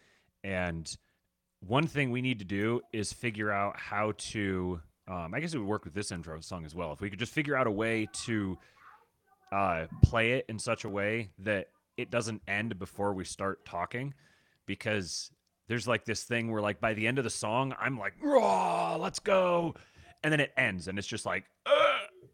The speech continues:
Oh, shit, I have to say something." So, like, if we could talk over the last, like, twenty seconds of it as it faded out, that would be, that would be, that would be awesome. Um,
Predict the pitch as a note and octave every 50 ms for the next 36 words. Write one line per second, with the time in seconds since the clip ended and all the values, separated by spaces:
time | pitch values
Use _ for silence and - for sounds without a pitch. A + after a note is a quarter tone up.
0 | _ _ _ _ - B3+ C#4 F3+ - - - - G3 G3 - - D3 D#3+ C3 C3+
1 | C#3 E3+ E3 C3+ - A#2 G2 F2+ E2 C#2+ - _ _ _ _ _ _ _ _ -
2 | - - - - - - D3 C3+ B2 A2+ G2+ - - - _ - _ _ - G#2+
3 | G2 A#2+ D3 D3 - A2 - - - A2 A2 A2 G#2+ - A2+ G2+ F#2 F2+ F2+ F2+
4 | F#2+ G2 F#2+ - - G2+ E2 - - - A#2 A2 A2+ G#2 - - A2 G#2 - -
5 | G2+ F#2 - G2 F2+ E2+ F2 E2+ D#2+ F2+ E2 - - - G2 F#2+ F2 E2+ D#2 F2
6 | F2+ E2+ D2+ C#2+ E2+ E2+ E2 E2+ D#2 E2 D#2+ D2 C#2+ - G#2 - - - _ _
7 | _ - _ _ _ - F2 F2+ F2+ F2 D#2+ F2+ E2 D#2 D2+ D#2+ G#2 A#2+ A#2+ A#2
8 | G#2+ E2 F#2+ G2 F#2+ - - D2+ C#2+ C2+ - _ _ _ _ _ _ _ - E4+
9 | G2+ G2 F#2+ F2 D#2+ D2+ C#2+ C2+